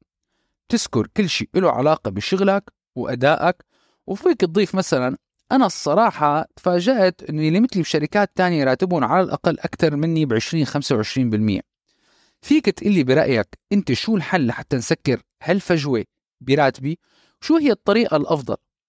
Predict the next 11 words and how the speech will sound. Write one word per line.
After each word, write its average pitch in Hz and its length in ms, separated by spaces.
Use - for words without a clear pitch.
هون 190 400
بعد 202 240
ما 131 100
تحكي 139 320
هالجملتين 117 680
بتسكت. - 600
الحكي 135 360
الزايد 127 640
ما 113 180
رح 143 180
يفيدك، 104 500